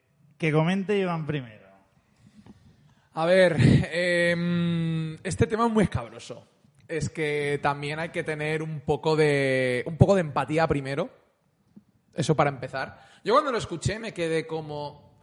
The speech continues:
Speaker 2: "Se ha equivocado. Mm, una reprimenda se merece. El despido, sí, mm, también puede ser merecido". Pero bueno, esto pasa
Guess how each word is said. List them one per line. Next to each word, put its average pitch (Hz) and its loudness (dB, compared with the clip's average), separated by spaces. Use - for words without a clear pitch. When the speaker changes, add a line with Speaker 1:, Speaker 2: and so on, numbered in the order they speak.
Speaker 2:
"Se - -10
ha - -8
equivocado. 120 -12
Mm, 135 -18
una 170 -4
reprimenda 156 0
se 143 0
merece. 131 -4
El 127 -6
despido, 185 0
sí, - -4
mm, 117 -20
también 151 -6
puede 139 0
ser 135 -8
merecido". 127 -8
Pero 190 8
bueno, 196 8
esto 180 8
pasa 233 8